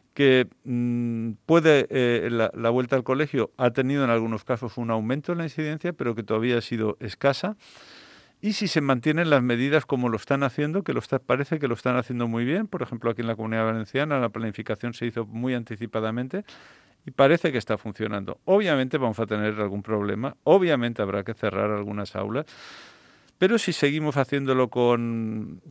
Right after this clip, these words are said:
con mucho tino, eh, la cosa irá bien. Y también, eh, eso, ese llamamiento a mantener las medidas, a que el aire corra,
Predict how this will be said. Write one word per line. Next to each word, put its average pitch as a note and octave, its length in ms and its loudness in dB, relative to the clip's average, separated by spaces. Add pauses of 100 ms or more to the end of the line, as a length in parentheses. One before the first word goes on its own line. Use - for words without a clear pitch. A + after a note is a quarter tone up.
con A#2 140 -2
mucho B2 520 2
tino, E3 480 2
eh, C3 240 2
la A#2+ 100 2
cosa D#3 220 -2
irá B2 180 4
bien. B2 300 2
Y D3+ 100 -6
también, G#3 340 2
eh, E3 280 0
eso, F3+ 340 2
ese F3 240 -2
llamamiento D3 640 2
a B2+ 40 4
mantener B2 400 0
las C3 140 4
medidas, B2 560 2 (440)
a A#2 100 -4
que G#2 100 0
el A2+ 80 6
aire C#3 260 8
corra, C3 540 4